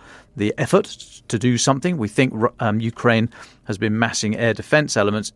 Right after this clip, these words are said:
in the area, which, which would provide a bubble across the other side of the river.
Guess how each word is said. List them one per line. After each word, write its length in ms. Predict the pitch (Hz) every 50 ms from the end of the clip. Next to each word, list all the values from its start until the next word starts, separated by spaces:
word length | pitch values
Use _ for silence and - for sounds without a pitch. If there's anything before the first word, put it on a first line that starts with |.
| _ -
in 220 | 135 120 107 104
the 140 | 110 107 101
area, 300 | 101 98 98 113 135 143
which, 260 | 117 123 - 123 - - _ -
which 180 | 110 - -
would 120 | - 107 -
provide 320 | 117 104 101 110 107 104
a 60 | 107
bubble 440 | 95 - - 117 117 104 101 101 104 - _ _ _ _ _ _ _ _ _ _ _ _ _ _ _ _ - -
across 540 | - 110 - - - 135 127 - - - - - _ -
the 140 | 110 107
other 140 | 101 98 -
side 160 | - - 104
of 80 | 104 95
the 60 | 101
river. 220 | 98 110 110 -